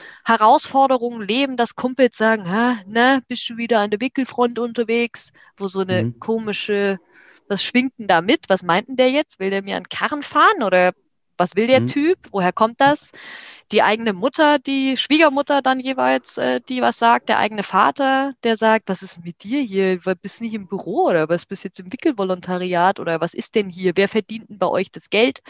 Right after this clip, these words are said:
Speaker 1: Also auch da glaube ich, je nachdem, ähm, wie stark das vorgeprägt ist und wie sehr man
Speaker 2: Mhm.
Speaker 1: da verwurzelt ist,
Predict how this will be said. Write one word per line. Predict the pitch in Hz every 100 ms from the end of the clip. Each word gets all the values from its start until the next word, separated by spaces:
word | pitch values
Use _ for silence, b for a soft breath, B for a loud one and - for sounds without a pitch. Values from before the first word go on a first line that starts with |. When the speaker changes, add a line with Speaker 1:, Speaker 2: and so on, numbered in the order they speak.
| B B B B B
Speaker 1:
Also | 226 214 196 B B B
auch | 202 -
da | 185 214 311
glaube | - 208 226 311 262
ich, | 240 -
je | 202 302 370
nachdem, | 359 320 - 302 262 247 277 381 _ _
ähm, | - 226 233 233 233 240 _ _ _ _ _ -
wie | - 196
stark | - - 170 - -
das | - 202
vorgeprägt | - 247 277 - 202 208 -
ist | 254 -
und | 208
wie | 208
sehr | 196 202 220
man | 208
Speaker 2:
Mhm. |
Speaker 1:
da | 214
verwurzelt | - 202 214 - -
ist, | - -